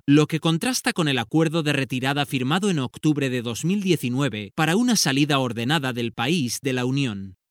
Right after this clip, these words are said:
A tener en cuenta esta semana, tras reanudar sus reuniones el B C E la semana pasada, después de las vacaciones de verano, los otros bancos centrales principales se reúnen esta semana,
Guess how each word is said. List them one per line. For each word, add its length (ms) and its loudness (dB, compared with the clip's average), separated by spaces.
A 140 -2
tener 300 2
en 160 2
cuenta 480 2
esta 300 -2
semana, 480 -2
tras 260 2
reanudar 520 2
sus 200 0
reuniones 600 2
el 100 0
B 140 0
C 320 0
E 20 2
la 140 0
semana 380 -2
pasada, 520 -4
después 460 0
de 80 0
las 180 0
vacaciones 600 -2
de 80 2
verano, 560 -2
los 260 4
otros 300 -2
bancos 360 0
centrales 540 0
principales 640 0
se 140 0
reúnen 460 2
esta 320 -2
semana, 480 -4